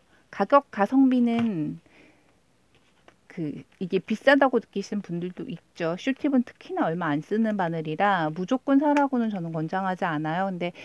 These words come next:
옷을 즐겨 뜨시고 소매를 넉넉한 그런 핏을 많이 뜨는데 내가 너무 불편했다. 그러면 한 번쯤 고려해보셔도 좋지 않을까 싶습니다. 하지만 이렇게 큰 소매류를 안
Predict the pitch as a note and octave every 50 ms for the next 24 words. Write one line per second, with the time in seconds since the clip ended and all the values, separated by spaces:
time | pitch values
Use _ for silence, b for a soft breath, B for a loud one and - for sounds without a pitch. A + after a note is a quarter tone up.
0 | B B B B G#3 A3 A3+ - D4 C#4+ C#4 C4+ B3 - - F3 F3 F3 G3 G#3
1 | - - A#3 B3 B3 - A#3 G#3+ - - C4 C#4 D4+ D4+ - D#4+ D#4 D4+ D4 D4
2 | C4+ C4 C4 C4 C4 C4+ C4+ B3+ F#3+ E3 E3+ F#3+ A3 B3 - - B3+ A#3 A#3 A3
3 | A3+ A3 G#3+ - F3+ E3 D#3 D#3+ E3+ - B3 B3 - B3+ A#3+ A#3+ A3+ F#3+ D#3 D#3
4 | D#3+ E3+ F#3 - - C4+ C4+ C4 A#3+ A3+ A#3 C4+ C#4+ D4 D#4 B B B B B
5 | B B F#3 F3+ F#3+ F3+ D#3+ D#3+ E3+ F#3+ A3 B3 C#4 C#4+ D4+ - - - A3+ G3+
6 | - C#4 C#4+ A#3+ F#3 - _ _ - - D3+ - _ _ _ _ - F#3+ E3+ D#3+
7 | D3+ D#3+ F3 G3 G#3+ A3 A#3 A#3 A#3 A#3 A#3 A3+ B3 B3 A#3 A#3 - - - D#3+
8 | F#3 A#3 C4+ b b b b b b b - F#3 F#3+ A3+ A#3+ A#3+ A3+ A3+ A3+ A3
9 | G3 - F#3 F#3+ - A3+ G#3 - - - A#3 A3 A3 A#3 A#3 - - A3+ A#3 -
10 | C4+ B3 _ _ C4 B3 A#3 F#3+ D#3+ - D#3+ - - - - - B3 A#3+ - A3+
11 | A3 A3 A#3 B3 C4 C4+ B B B B B B B B B E3+ F#3+ G#3 A3 A#3
12 | A#3 _ _ _ - - - A#3 A3+ A3 A3 A3 A3 - - - - E4 E4+ F4
13 | E4 - F#4 E4 D#4+ D4+ C#4+ B3 A#3+ A3+ A3+ G3+ F3+ - D#3+ E3 F#3